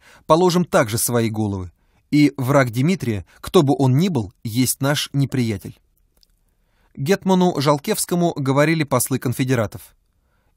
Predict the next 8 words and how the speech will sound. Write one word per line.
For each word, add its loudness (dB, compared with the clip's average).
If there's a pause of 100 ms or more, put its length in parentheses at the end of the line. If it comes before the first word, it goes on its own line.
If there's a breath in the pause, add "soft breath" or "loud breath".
«Издревле 2
витязи -2
республики, -4 (220 soft breath)
рожденные 2
в -2
недрах 0
золотой -2
свободы, -2